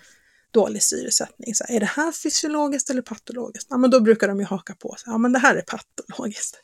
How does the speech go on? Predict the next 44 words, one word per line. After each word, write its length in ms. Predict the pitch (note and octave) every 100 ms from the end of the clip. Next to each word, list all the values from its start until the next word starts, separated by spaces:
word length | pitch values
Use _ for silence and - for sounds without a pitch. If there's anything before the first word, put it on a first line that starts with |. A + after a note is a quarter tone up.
| - - - _ _ _ _ _ _ A#3
Ehm, 340 | A3+ A3+ A3+
så 160 | - B3
det, 160 | A3+ -
ibland 360 | A#3+ A3 D4
är 100 | F4+
det 80 | F4+
precis 320 | - - G#3+
så 60 | -
här 120 | G3+
man 280 | G3+ G3+ G3+ - - -
får 200 | - G#3
göra. 500 | G#3+ A#3+ F#3+ A3 D#4+
Liksom. 320 | G#3 - G#3
Man 160 | G#3 A3+
får, 440 | - B3+ A#3+ A#3
ehm, 300 | A3+ A3 A3 - _ _ - - - _ -
lägga 300 | A#3 A3 G#3+
lite 280 | G#3+ - G#3+
pussel 520 | - B3+ - - A3
och 100 | G#3+
titta 240 | - G#3 G#3
på 100 | G#3
många 480 | A3 A3 A3 C#4
faktorer 520 | - D#4+ - G3+ - G#3
för 180 | -
att 80 | G3+
kunna 260 | - G3 G3
veta, 520 | G3 F#3+ - - G3+ - _ _ _ _ _ _ -
är 120 | G#3+
det 40 | F#3
här 120 | G#3+
en 120 | B3
normal 420 | C4 G3+ G#3 C#4
andfåddhet 680 | D4 G3 - G3 G3+ - - -
eller 280 | G3+ G3 G#3
är 160 | G3
det 60 | F3+
här 300 | F#3+ G3 G3+ _ _ _ _ -
något 180 | F#3+ -
som 140 | -
vi 80 | -
ska 160 | -
utreda 400 | - - - G#3+
vidare? 360 | G#3 G3+ G#3+